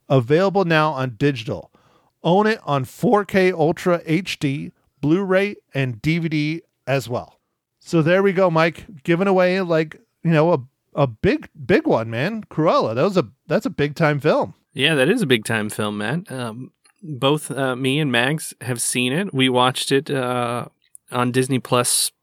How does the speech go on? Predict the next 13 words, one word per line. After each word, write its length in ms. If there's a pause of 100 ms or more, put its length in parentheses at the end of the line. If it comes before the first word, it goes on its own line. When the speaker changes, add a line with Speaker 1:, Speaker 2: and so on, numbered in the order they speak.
(160)
Speaker 2:
Premier 500
Access 680
or 200
whatever 420
it's 160
called, 320
where 160
we, 240 (800)
um, 480
rented 400
it. 240 (240)
And, 460
uh, 420